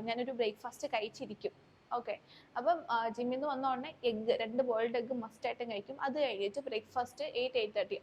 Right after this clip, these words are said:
ആ ഒരു ടൈമിൽ കഴിക്കും. പിന്നെ ഒരു ലെവൻ, ലെവൻ തേർട്ടി ആകുമ്പോൾ നമുക്ക് നന്നായിട്ട് വിശക്കും.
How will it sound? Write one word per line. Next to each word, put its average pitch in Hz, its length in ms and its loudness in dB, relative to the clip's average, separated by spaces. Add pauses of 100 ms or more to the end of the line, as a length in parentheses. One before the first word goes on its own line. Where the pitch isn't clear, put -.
ആ 269 120 4
ഒരു 254 160 4
ടൈമിൽ 220 360 2
കഴിക്കും. 285 300 -6 (400)
പിന്നെ 392 240 2
ഒരു 392 100 2 (100)
ലെവൻ, 427 240 2 (120)
ലെവൻ 254 260 0
തേർട്ടി 269 220 2
ആകുമ്പോൾ 240 180 -4
നമുക്ക് 240 240 -4
നന്നായിട്ട് 240 480 -2
വിശക്കും. 214 400 -4